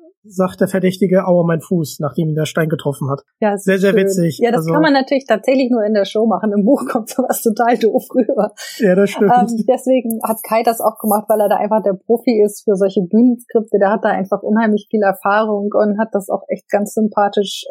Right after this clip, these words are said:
Speaker 2: ähm, und, äh, routiniert gemacht. Also, ja, ganz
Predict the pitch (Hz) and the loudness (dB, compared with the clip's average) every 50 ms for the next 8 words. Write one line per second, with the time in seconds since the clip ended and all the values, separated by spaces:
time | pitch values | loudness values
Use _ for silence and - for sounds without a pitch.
0 | 214 208 196 190 202 196 196 196 196 196 - _ _ _ _ _ - 214 208 208 | 0 0 0 0 -2 -4 -6 -8 -8 -10 -12 _ _ _ _ _ -2 0 0 2
1 | 208 208 208 - - 226 214 202 208 202 226 226 - 240 226 220 208 196 196 - | 2 0 -2 -4 -2 0 0 2 2 2 2 2 4 4 4 4 4 2 0 -2
2 | - 202 190 185 180 185 185 - _ - 190 185 175 190 185 180 185 190 190 196 | -4 0 2 2 2 0 0 -6 _ -2 -2 0 2 2 2 4 4 2 0 -4
3 | _ _ _ _ _ _ _ - - 175 170 165 180 - _ _ _ - 196 190 | _ _ _ _ _ _ _ -2 0 0 0 0 -2 -6 _ _ _ -4 -4 -4
4 | 190 - - - - - - | -4 -6 -12 -16 -16 -20 -20